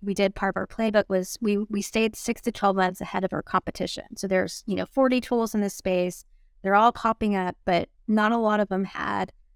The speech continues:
that duo, that kind of killer duo between Xiaowei and I, of being able to really understand e-commerce, really understand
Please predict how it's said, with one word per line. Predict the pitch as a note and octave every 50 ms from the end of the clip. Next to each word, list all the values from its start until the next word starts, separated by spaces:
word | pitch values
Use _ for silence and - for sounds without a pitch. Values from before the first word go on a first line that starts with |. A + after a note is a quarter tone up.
| _ - -
that | F3+ F#3 F3+ F#3 F#3+ - - _ - G3
duo, | E3+ F#3 G3+ G#3+ G#3+ F3+ - - - G3 G3 G3+ -
that | A3 G3+ F#3 G3+ -
kind | - A3+ G#3
of | G3 F#3+ -
killer | - - G3+ G3+ G#3 G3 F#3+
duo | F3+ F3 F3 F3+ F#3+ F#3 G3+ G#3+
between | G3+ - G3 - - G3 F3+ F3+
Xiaowei | F3 F3+ E3+ E3+ F3 F3
and | F3 F3+ F#3 G#3+
I, | A#3+ C4+ C#4+ D#4 E4 D#4 B3
of | G#3 F#3+
being | F3 F#3+ F#3 F#3+ F#3+
able | F#3 F#3 - F#3 F3+
to | - - - F#3 F3+ F3+ F#3 F#3+
really | G3+ G#3+ G#3+ G#3+ G#3+
understand | G#3 G3 G#3 F#3+ - G3+ F#3 F#3
e-commerce, | F3+ - - F#3+ F#3+ F#3+ G3 G3 G3 F#3 -
really | - G#3 G#3 A3 A3
understand | G#3+ F#3+ G3 F#3 - - F#3 F#3 F#3 F#3 F#3 F#3